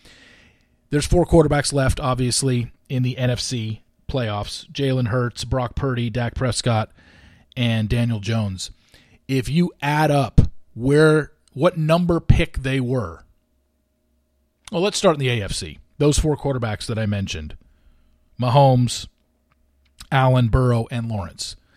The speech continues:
If you add up where they were picked in the N F L draft, their placement, it adds up. The total number is nineteen. Lawrence was one, Burrow was one, Allen,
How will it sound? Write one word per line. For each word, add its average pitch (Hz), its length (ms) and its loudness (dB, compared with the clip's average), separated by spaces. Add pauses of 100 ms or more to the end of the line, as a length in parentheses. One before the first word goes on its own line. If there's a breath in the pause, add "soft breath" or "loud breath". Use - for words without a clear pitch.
(500 soft breath)
If 123 160 -4
you 160 280 0
add 156 260 4
up 147 220 2 (420)
where 139 340 2
they 175 120 4
were 165 140 2
picked - 360 6
in 120 80 -4
the 123 200 -6
N 139 140 0
F 143 160 0
L 135 140 0
draft, 104 540 -8 (960)
their 123 140 -4
placement, 151 580 4 (200)
it 131 200 -8
adds 139 300 0
up. 127 220 -2
The 120 80 -6
total 202 380 4
number 156 360 0
is 107 180 -8
nineteen. 107 640 -8 (1900)
Lawrence 117 360 0
was 117 160 2
one, 120 320 2
Burrow 123 300 2
was 113 240 0
one, 113 360 2 (100)
Allen, 120 540 0